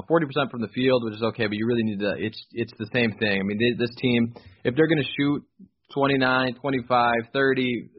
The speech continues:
three-pointers a game, you've gotta convert on, on more than that. It's just,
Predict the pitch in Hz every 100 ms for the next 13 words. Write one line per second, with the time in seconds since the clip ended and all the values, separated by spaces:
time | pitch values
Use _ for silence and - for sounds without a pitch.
0 | - 143 135 147 135 120 117 117 117 120
1 | 120 _ _ 120 113 123 117 117 101 110
2 | 110 104 104 85 107 104 110 107 101 101
3 | 104 104 98 110